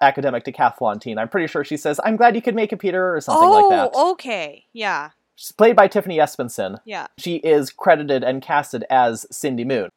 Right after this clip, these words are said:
Speaker 2: Okay.
Speaker 1: So she already exists, and so there is already potential that they could do a Silk in the M C U, and so that's what I'm pitching here.
Speaker 2: Okay.
Speaker 1: We do have to change a lot of stuff on account of a lot of her backstory does not exist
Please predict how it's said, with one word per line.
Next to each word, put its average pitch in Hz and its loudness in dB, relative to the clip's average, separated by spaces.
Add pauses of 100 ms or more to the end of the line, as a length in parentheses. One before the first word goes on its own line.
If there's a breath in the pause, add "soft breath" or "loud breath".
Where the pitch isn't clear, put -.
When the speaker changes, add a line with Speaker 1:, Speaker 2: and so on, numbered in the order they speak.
(120)
Speaker 2:
Okay. 185 -6
Speaker 1:
So 165 4
she 196 -2
already 180 4
exists, 127 -4
and 147 -4
so 160 -4
there 160 -2
is 180 -2
already 170 0
potential 139 -4 (320)
that 127 -2
they 143 0
could 147 -4
do 139 0 (100)
a 127 -2
Silk - -4
in 131 -6
the 120 -4
M 110 -2
C 117 -12
U, 127 -2
and 95 -10
so 123 -6
that's 170 0
what 202 0
I'm 185 2
pitching 113 -10
here. 78 -12 (320)
Speaker 2:
Okay. 233 -10 (340)
Speaker 1:
We 175 2
do 220 0
have 220 4
to 180 -4
change 170 -6
a 156 -2
lot 147 4
of 127 -2
stuff - 0
on 139 0
account 131 -4 (140)
of 117 2 (680)
a 151 -2
lot 139 2
of 123 -2
her 131 -4
backstory 135 -2
does 117 -6
not 113 -6
exist 117 -6